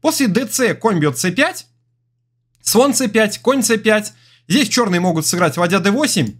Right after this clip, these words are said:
жертвуя пешку на поле Б семь. Но после ладья Б восемь, конь Ц пять, ладья бьёт Б четыре, белые могут сыграть ладья Ц два.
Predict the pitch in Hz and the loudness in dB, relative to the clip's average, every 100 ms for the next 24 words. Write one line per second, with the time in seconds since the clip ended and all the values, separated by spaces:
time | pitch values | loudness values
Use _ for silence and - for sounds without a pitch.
0 | - - 175 156 156 151 165 - 143 139 | -8 -4 -2 -2 -4 -2 -4 -2 -4 -2
1 | 160 135 156 156 151 110 - _ 220 214 | 0 0 0 0 -2 -2 -6 _ 0 0
2 | 202 160 160 165 156 165 214 220 190 139 | 0 0 0 0 0 0 0 0 -2 -2
3 | 160 135 147 127 208 233 - _ _ _ | 0 0 0 0 -2 -2 -8 _ _ _
4 | _ 165 180 190 165 139 180 - 175 285 | _ -2 0 0 0 2 0 0 0 0
5 | 320 285 - _ _ _ 220 233 175 165 | 0 -2 -6 _ _ _ -2 -2 -2 -4
6 | 156 175 175 160 175 214 208 165 123 135 | -4 0 0 2 2 2 0 -2 0 0
7 | 247 - | -2 -6